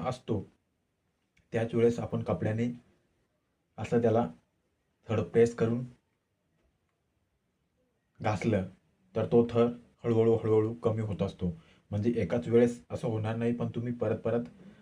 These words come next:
सातत्यानं हे केलं समजा पाच सहा वेळेस, सात आठ वेळेस, तर नक्की तुमच्या दातामध्ये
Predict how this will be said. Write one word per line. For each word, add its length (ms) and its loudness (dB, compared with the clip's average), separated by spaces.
सातत्यानं 460 0
हे 180 0
केलं 240 2
समजा 320 -2
पाच 260 -8
सहा 100 2
वेळेस, 240 0
सात 180 -2
आठ 120 0
वेळेस, 320 -2
तर 100 -2
नक्की 400 0
तुमच्या 260 0
दातामध्ये 640 0